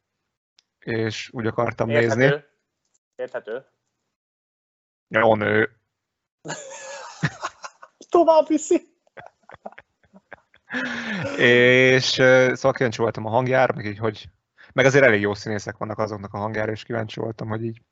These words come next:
Speaker 2: Persze.
Speaker 1: milyenek, milyenek így. És én, én összességében csomó embertől hallottam, hogy, hogy szar, meg nem lesz jó, meg mit tudom én, de ez, de ez, ez úgy kell nézni, hogy ez egy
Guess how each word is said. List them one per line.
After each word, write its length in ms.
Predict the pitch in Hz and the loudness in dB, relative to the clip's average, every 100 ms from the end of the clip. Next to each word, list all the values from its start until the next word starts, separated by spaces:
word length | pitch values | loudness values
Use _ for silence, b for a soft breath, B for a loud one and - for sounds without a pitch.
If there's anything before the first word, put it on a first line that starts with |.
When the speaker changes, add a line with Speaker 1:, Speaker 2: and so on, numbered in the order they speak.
| _ | _
Speaker 2:
Persze. 520 | 143 123 120 - - | -4 -4 -4 -10 -12
Speaker 1:
milyenek, 440 | 117 117 120 117 - - | -2 2 2 0 -6 -8
milyenek 400 | 123 123 123 120 | -2 2 0 0
így. 280 | 131 131 - _ _ _ _ _ _ - - | -4 -4 -8 _ _ _ _ _ _ -16 0
És 300 | 120 123 139 | 4 4 4
én, 100 | 135 | 2
én 220 | - 143 | 2 2
összességében 460 | 147 156 147 156 | 2 0 0 2
csomó 180 | 147 170 | 4 4
embertől 340 | 110 107 104 107 | 4 4 2 0
hallottam, 360 | 107 101 113 | 0 -2 -2
hogy, 220 | 110 113 - - | 0 -2 -4 -12
hogy 140 | 110 | -10
szar, 480 | - - 107 107 107 | -8 0 4 4 2
meg 200 | 101 98 | -4 -6
nem 220 | 107 104 | -8 -8
lesz 220 | 101 - | -8 -8
jó, 180 | 110 110 | -6 -6
meg 120 | 101 98 | -6 -12
mit 140 | 104 | -14
tudom 240 | 110 117 | -6 -2
én, 200 | 117 117 117 B B B - | 0 0 -2 B B B -16
de 60 | |
ez, 60 | 107 120 | -14 -6
de 100 | 120 | -2
ez, 180 | 117 107 | 0 0
ez 160 | 110 117 | 0 0
úgy 200 | 123 120 | -2 -2
kell 160 | 110 | -2
nézni, 260 | 101 101 107 | 0 -2 -2
hogy 100 | 104 | -2
ez 100 | 98 | 0
egy 220 | 101 | -2